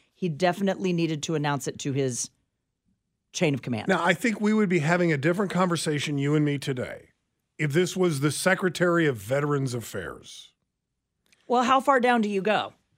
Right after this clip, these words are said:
Speaker 2: Well, I think you definitely go down as far as Defense Secretary.
Speaker 1: Uh, one hundred percent. But ag is also on that list. Does the world need to know that the ag secretary's got prostate issues? I don't think so. But I would say that his second in command needs to know.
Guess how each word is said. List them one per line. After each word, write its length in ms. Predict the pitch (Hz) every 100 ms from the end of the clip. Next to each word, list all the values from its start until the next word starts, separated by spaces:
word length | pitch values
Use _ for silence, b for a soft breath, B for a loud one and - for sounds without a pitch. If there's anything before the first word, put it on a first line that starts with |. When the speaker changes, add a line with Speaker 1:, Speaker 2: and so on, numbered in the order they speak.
| _ _ _ _ _ -
Speaker 2:
Well, 180 | 196 196
I 140 | 185
think 260 | 180 220 190
you 100 | 175
definitely 480 | 180 226 233 220 202
go 200 | 208 208
down 240 | 202 208
as 140 | 180 -
far 260 | 190 202
as 120 | 185
Defense 380 | 143 135 220 -
Secretary. 720 | - 175 170 147 151 175 208
Speaker 1:
Uh, 60 | - - - _ _ -
one 340 | 208 185 190 175
hundred 300 | 185 165 -
percent. 380 | 147 - 208 - _ _ _ -
But 140 | 180 -
ag 360 | 240 269 226 196
is 120 | 180
also 300 | 190 170 175
on 160 | 160 143
that 180 | 135
list. 340 | 135 117 - -
Does 220 | 156 139
the 160 | 151 175
world 260 | 196 240
need 160 | 233 220
to 60 | 220
know 140 | 214
that 140 | 190
the 140 | 160 165
ag 200 | 190 202
secretary's 540 | 226 214 202 208 208
got 180 | 185 160
prostate 400 | 190 208 202 214
issues? 360 | 202 190 208 208
I 80 | 180
don't 180 | 165 -
think 220 | 208 220
so. 340 | 165 147 202 B B B
But 100 | 202
I 120 | 190
would 180 | 196 220
say 300 | - 233 233
that 200 | 220 220
his 300 | 170 240 226
second 440 | - 247 254 277 247
in 160 | 214
command 500 | 185 180 180 311 381
needs 280 | 202 170 135
to 100 | 143
know. 420 | 143 135 147 277